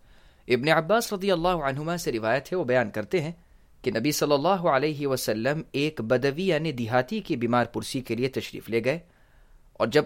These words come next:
آپ کسی بیمار کی بیمار پرسی کے لیے جاتے تو فرماتے، "لا بأس، طہور ان شاء اللہ"،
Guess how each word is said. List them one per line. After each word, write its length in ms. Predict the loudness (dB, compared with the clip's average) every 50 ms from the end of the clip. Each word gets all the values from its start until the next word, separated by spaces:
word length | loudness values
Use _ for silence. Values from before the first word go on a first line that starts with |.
| 4 2
آپ 280 | 4 4 4 4 0 -2
کسی 300 | -6 -6 -4 -6 -6 -2
بیمار 380 | -2 0 2 2 2 2 0
کی 200 | -2 -4 -4 -2
بیمار 300 | -2 0 0 2 0 0
پرسی 380 | 0 -2 -4 -4 -2 -4 -6 -6
کے 160 | -4 -2 -2
لیے 180 | 0 0 0 2
جاتے 360 | 2 2 0 2 0 -2 0
تو 100 | 0 -4
فرماتے، 540 | -4 -2 -2 0 0 0 0 0 -2 -4 -4 -8 _ _ _ _ _ _ -20 -20 _ -20 _ -20 _ -20 _ _ 2
"لا 240 | 4 6 6 6 6
بأس، 380 | 6 4 2 2 0 -2 0 2 0 0 -2 -8 -18 -20 -20 _ _ _ 2
طہور 560 | 2 2 4 4 4 6 6 6 4 2 0 0 -2
ان 140 | -2 -2 0
شاء 260 | 0 0 0 0 0 0
اللہ"، 380 | -2 -6 -2 2 2 2 2